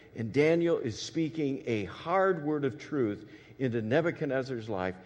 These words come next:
but he's speaking it, speaking it lovingly and with all compassion.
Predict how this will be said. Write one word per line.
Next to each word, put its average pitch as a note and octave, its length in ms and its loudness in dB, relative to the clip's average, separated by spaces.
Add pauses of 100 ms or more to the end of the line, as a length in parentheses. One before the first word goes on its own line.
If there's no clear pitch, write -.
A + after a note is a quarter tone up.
(220)
but G2+ 100 -2
he's G#2 140 -4
speaking E3 640 -4
it, A#2+ 160 -4 (320)
speaking E3+ 460 -2
it A2 200 0
lovingly C3+ 800 2 (260)
and A2+ 160 -2
with A2+ 140 -2
all G#2+ 500 -2 (200)
compassion. F2 640 -6